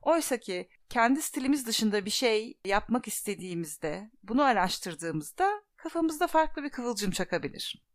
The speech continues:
İşimizle ilgili bir kursa ya da eğitime gitmek, e, ya da iş yerinde bunu talep etmek gerçekten farklı bakış açıları sağlayacaktır.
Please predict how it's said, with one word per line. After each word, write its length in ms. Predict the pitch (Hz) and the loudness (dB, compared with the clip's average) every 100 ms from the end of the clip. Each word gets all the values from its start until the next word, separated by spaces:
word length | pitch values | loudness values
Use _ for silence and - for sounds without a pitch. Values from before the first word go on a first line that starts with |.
| _ _ _ _ - | _ _ _ _ -6
İşimizle 540 | 277 - 370 381 330 | -2 2 2 2 0
ilgili 380 | 285 233 220 240 | 0 0 -2 -2
bir 180 | 277 277 | -2 -4
kursa 760 | - 269 254 - - 254 247 | -6 -6 -4 -6 -2 0 0
ya 200 | 254 226 | 0 -2
da 80 | 214 | -2
eğitime 640 | - 269 220 - 208 196 220 | 0 -2 -2 -2 0 0 -2
gitmek, 800 | 226 202 - 156 - - - _ _ - | -8 -10 -4 -4 -6 -16 -20 _ _ -10
e, 40 | |
ya 300 | 185 190 226 | -8 -4 -2
da 80 | 208 | -2
iş 280 | 247 - 269 | -2 -2 0
yerinde 340 | 240 214 220 | 0 2 2
bunu 180 | 190 220 | 0 0
talep 320 | - 196 208 | 0 0 0
etmek 640 | 175 - 104 - - - - _ _ _ _ | -4 -4 -8 -10 -16 -18 -20 _ _ _ _
gerçekten 560 | - 185 - 151 - 185 | -2 -2 -2 -6 0 0
farklı 340 | 175 170 - | 0 -4 -4
bakış 260 | 170 - 160 | -8 -8 -10
açıları 360 | 160 - 160 208 | -8 -6 -4 -2
sağlayacaktır. 1040 | 202 170 160 156 143 - - - - - | 2 2 2 -2 -4 -6 -8 -12 -12 -14